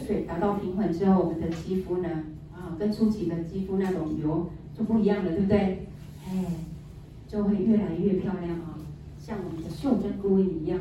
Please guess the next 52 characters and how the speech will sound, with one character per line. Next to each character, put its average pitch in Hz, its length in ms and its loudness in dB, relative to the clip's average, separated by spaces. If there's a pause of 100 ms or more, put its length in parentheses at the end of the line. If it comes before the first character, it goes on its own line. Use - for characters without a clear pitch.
(300)
哇， 214 200 -2 (160)
超 185 140 0
美 185 140 0
的 156 200 -6 (180)
皮 160 160 -6
肤， 170 180 -2
好 165 220 -6 (240)
亮。 190 160 -2 (480)
好， - 200 -10 (200)
那 277 160 -6
再 302 140 2
来 196 160 4
呢， 175 200 2
我 165 60 0
们 165 100 2
夏 208 380 0
天 208 300 4 (240)
啊， 180 200 -6
比 180 80 -2
较 226 140 4
闷 247 280 4
热， 254 120 4
天 240 220 0
气 240 120 4
比 180 120 -2
较 185 140 2
闷 233 180 6
热 262 200 4
的 175 180 2
时 175 100 -6
候， 175 320 -4 (680)
我 196 80 0
们 226 260 6
的 233 360 6 (1000)
油 208 160 6
脂 220 80 2 (380)
分 262 160 -2
泌， 254 200 0
我 196 60 4
们 196 180 6
的 190 420 2
皮 214 100 2
脂 - 120 2
腺 190 440 4
还 190 80 0
有 196 100 8
我 175 80 6
们 160 80 4
的 160 80 2
汗 190 260 -2
腺 180 340 0 (180)
啊， 160 180 -10